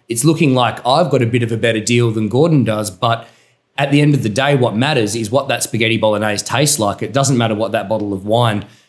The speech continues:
tastes like, right? And that's really, really, uh, applicable to building a home. It's, it's kind of exactly the same type of thing. People always discount the fact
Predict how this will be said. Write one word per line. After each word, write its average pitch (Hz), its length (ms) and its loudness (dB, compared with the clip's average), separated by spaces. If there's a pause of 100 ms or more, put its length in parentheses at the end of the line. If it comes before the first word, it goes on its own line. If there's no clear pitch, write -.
(160)
tastes 175 300 0
like, 95 280 -2
right? 110 160 0
And 131 120 2
that's 143 200 -2
really, 147 380 4
really, 123 680 2 (460)
uh, 113 280 0
applicable 113 680 0
to 117 500 2 (220)
building 135 280 2
a 107 80 -2
home. 143 260 2
It's, 110 160 -6
it's 120 180 -4
kind 175 240 2
of 131 80 2
exactly 127 500 0
the 120 120 -2
same 117 280 0
type 113 220 -2
of - 80 -10
thing. 147 180 0
People 160 240 0
always 131 280 2
discount 127 680 -2
the 107 80 -10
fact - 460 -4